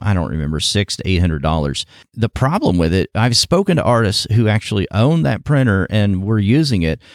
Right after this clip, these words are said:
but they said often it would mess up. It would just malfunction. It would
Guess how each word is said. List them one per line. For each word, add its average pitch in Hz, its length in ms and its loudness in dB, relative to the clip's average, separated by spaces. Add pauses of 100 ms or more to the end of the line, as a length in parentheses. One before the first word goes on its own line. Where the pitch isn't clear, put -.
(140)
but - 140 -2
they 127 100 4
said 117 400 2 (340)
often 139 560 2
it 123 140 0
would 117 160 0
mess 107 260 0
up. 147 220 0
It 90 80 -2
would 92 140 -2
just 95 420 -2
malfunction. 123 800 0
It - 80 -8
would 71 280 -6